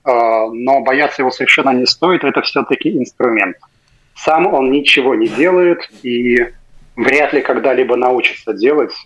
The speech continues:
Э, как по мне, человек, который занимается фотографией двадцать лет, и я помню, когда Photoshop появился достаточно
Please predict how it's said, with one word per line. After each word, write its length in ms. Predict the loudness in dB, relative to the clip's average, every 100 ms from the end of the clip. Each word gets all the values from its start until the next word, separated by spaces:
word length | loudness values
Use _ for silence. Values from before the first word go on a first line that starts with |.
| _
Э, 380 | -2 0 -2 -4 -12 _ _ _ _ _ _ -6
как 160 | -4 0
по 80 | 0
мне, 520 | 0 0 2 0 -4 _
человек, 420 | -2 0 2 0
который 260 | -2 -2 -2
занимается 440 | 2 2 2 -2 -6
фотографией 540 | -4 -2 -2 -4 -2
двадцать 340 | 0 0 -2
лет, 240 | 0 0 -2 -6
и 640 | -2 0 0 -2 -4 -6 -8 -2
я 140 | -2
помню, 540 | 0 0 0 0 -2 -8 _ _ _ _
когда 640 | -6 -6 -2 0 2 0 -4 _ _ _ _ _ -6
Photoshop 460 | -2 -2 0 -2 -6 -20 _ _
появился 880 | -2 2 2 0 -2 -2 0 -2 -8 _ _ _
достаточно 760 | -8 -4 -4 -2 -2 0 -4